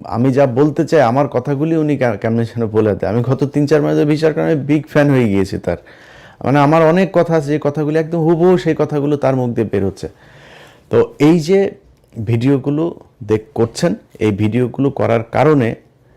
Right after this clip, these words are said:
তার বিরুদ্ধে এখন নতুন করে তাকে জামাতের আমির টামির, ধরেন আজ থেকে ছয় মাস, এক বছর পরে আমারও অনেকের সাথে কথা হয়ে-, হতো, হইলে তারপরে তারা বলতো যে, "ভাই উনি তো হিন্দু মানুষ, ওনার ব্যাপারে একটু সন্দেহ হয়।"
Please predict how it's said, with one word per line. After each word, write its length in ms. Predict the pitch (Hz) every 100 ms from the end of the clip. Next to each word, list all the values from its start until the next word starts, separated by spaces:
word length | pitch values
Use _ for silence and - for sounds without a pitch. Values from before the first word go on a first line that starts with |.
| _ _ _ -
তার 160 | 113
বিরুদ্ধে 360 | 110 117 117 120
এখন 160 | 110
নতুন 320 | 110 107 110 107
করে 200 | 107 104
তাকে 440 | 104 - 104 98 - _ _
জামাতের 380 | - 95 98 -
আমির 260 | 95 92 87
টামির, 240 | - 92 85 - - - -
ধরেন 120 | 165
আজ 180 | 156 -
থেকে 380 | 160 156 165 - -
ছয় 240 | - 147
মাস, 220 | 147 143
এক 180 | 131 123
বছর 260 | 123 - 117
পরে 360 | - 98 82 - _ _ _
আমারও 360 | - 175 180 175
অনেকের 320 | 160 156 151
সাথে 240 | 131 143 139
কথা 260 | 117 123
হয়ে-, 280 | 117 120 113
হতো, 460 | - 113 - 110 101
হইলে 280 | 110 110 104
তারপরে 400 | - 104 113 107
তারা 200 | 104 104
বলতো 300 | 101 101 101
যে, 80 |
"ভাই 360 | 98 95 95 95 - - - _ -
উনি 120 | 98
তো 140 | 92 98
হিন্দু 320 | 98 98 98
মানুষ, 400 | 90 95 104 101
ওনার 220 | 98 95
ব্যাপারে 340 | 95 92 98
একটু 160 | 92 -
সন্দেহ 400 | - 95 92 95
হয়।" 240 | 90 87